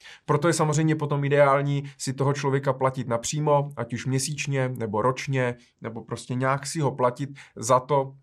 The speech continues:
nebo hodinovkou, eh, za to, že se o vás, eh, prostě stará. A pak máte jistotu, že opravdu, eh, jeho zájmy, eh, nejsou jiné než ty vaše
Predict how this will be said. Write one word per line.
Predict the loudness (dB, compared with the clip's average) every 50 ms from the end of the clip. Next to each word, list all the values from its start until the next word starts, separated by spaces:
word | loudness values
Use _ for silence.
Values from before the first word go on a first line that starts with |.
| _ _ _ _ _ _ _ _ -10 -8
nebo | -4 -2 0
hodinovkou, | 0 2 2 2 2 2 0 0 2 2 4 4 4 2 -2 -6 -10 -18 -10 -6
eh, | -6 -2
za | 2 2 2
to, | 2 0 -2
že | -4 -4 -2
se | -2 -2 -2
o | -2 0 2
vás, | 2 2 2 2 0 -4 -8 -6
eh, | -4 -4 -4
prostě | -4 -8 -12 -10 -8 -6 -6
stará. | -4 -2 0 0 0 0 -2 -4 -8 -12 _ _ _
A | -8 -2
pak | 0 0 0 0
máte | 2 0 0 0 0 -2
jistotu, | -4 -4 -4 -4 -4 -4 -4 -2 -2 -4 -4 -4 -6 -10 -16 -12 -6
že | -2 -2 0
opravdu, | 0 0 0 2 0 2 0 0 -2 -2 -2 -4
eh, | -8 -14 _ -2 0 2 2 4 4 2 2 0
jeho | 0 0 0 0 2 0 0
zájmy, | 2 4 4 4 4 2 0 -2 -2 -4 -4 -8 -10 _ _ _ -2
eh, | 0 2 4 4 4 4 4 2 2 0 0 -2
nejsou | -2 -2 -2 -2 -2 -2 0 0 0 0 0 -4
jiné | -8 -4 -2 0 2 2 2 2 2 0
než | -2 -4 -4
ty | -6 -4
vaše | -2 -2 -2 0 0 0 2 2 0 -2